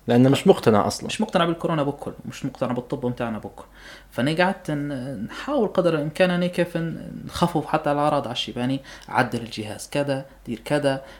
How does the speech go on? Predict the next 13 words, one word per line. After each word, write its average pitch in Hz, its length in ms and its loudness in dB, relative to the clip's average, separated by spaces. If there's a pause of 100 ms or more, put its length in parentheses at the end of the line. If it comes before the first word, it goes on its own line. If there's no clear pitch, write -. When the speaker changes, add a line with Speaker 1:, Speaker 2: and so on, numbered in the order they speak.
(120)
Speaker 2:
آه، 113 520 -2
كان 123 260 2
السكر 120 420 -4
متاعها 117 300 -2
تفكر 117 280 -12
فيه 113 180 -6
راقي 113 300 -4
أربعمية 110 520 -4
وثلاثة 107 560 -8
وعشرين 101 300 -10
هذيك 104 140 -12
فترة، 107 240 -10
ويعتبر 101 260 -12